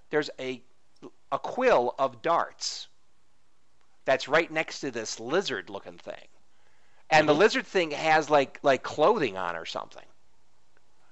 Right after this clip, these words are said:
Speaker 2: Yeah, well, they're sentient.
Speaker 1: I, I know, but it's like, how are these lizard guys,
Speaker 2: <laughs>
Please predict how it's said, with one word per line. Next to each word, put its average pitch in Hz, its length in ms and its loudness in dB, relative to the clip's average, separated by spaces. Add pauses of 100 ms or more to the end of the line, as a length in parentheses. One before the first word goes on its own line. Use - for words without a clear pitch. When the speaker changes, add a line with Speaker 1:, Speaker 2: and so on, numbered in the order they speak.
(280)
Speaker 2:
Yeah, 131 200 -8 (100)
well, 156 200 -10
they're 196 120 -8
sentient. - 520 -2 (120)
Speaker 1:
I, - 180 2
I 196 160 4
know, 214 320 4
but 147 260 2
it's 156 180 -6
like, 165 200 4 (200)
how 240 560 -4
are 185 120 4
these 170 220 -8
lizard 180 480 -4
guys, 101 680 0 (1500)
Speaker 2:
<laughs> - 200 -20